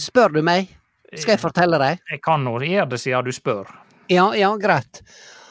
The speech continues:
Speaker 1: Altså, det er nå det at når du blir tenåring, ikke sant, så er nå det veldig stas å se for eksempel en, en litt sånn der, eh, rocka musiker.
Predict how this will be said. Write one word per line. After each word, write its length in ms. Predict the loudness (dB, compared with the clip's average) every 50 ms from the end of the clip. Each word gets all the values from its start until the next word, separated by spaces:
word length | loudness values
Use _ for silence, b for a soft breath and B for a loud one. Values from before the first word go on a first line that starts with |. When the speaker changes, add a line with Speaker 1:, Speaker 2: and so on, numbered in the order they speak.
| B B B -2
Speaker 1:
Altså, 480 | 0 0 0 0 -2 -2 0 0 0 -2
det 240 | -4 -4 0 2 2
er 40 | 2
nå 120 | 2 2 2
det 120 | 2 4
at 140 | 4 2 0 -2
når 120 | -4 -2
du 80 | -2 -2
blir 180 | 0 0 0 -2
tenåring, 560 | -2 -2 -4 -2 0 0 0 0 0 0 -4
ikke 80 | -6 -6
sant, 240 | -4 -4 -4 -4 -4
så 120 | -8 -4
er 160 | -2 -2 -2 -2
nå 120 | -2 -4
det 100 | -4 -4
veldig 400 | -4 -4 -6 -6 -6 -6 -6 -6
stas 520 | -6 -4 -4 -4 -4 -4 -4 -8 -10 -12 -12
å 80 | -10 -6
se 480 | -6 -4 -4 -4 -4 -4 -6 -8 -14 _ _ _ _ _ _ _ _ _ _
for 140 | -10 -8 -8
eksempel 520 | -6 -6 -4 -4 -4 -6 -6 -8 -10 -8 -8
en, 160 | -8 -8 -10
en 280 | -8 -8 -8 -8 -8 -8
litt 200 | -6 -6 -6 -6
sånn 160 | -6 -6 -4
der, 200 | -2 -2 -2 -4 -4 -8 -10 -10
eh, 400 | -14 _ _ _ _ -8 -4 -4
rocka 320 | -4 -4 -4 -2 -2 -2 -2
musiker. 640 | 0 -2 -4 -4 -4 -8 -8 -6 -6 -6 -6 -8